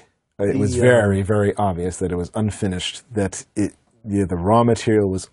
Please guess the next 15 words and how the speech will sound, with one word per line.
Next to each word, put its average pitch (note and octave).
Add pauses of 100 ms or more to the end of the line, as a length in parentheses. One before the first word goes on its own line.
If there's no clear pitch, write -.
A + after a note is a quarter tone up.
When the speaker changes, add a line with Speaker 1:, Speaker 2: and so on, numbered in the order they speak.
Speaker 1:
all G2
there. F2+
It F2
simply G#2
needed F#2
the F#2
normal A#2+
amount G#2+
of G#2+
time, G#2+
the F#2
normal G2
amount F#2
of F#2
work F#2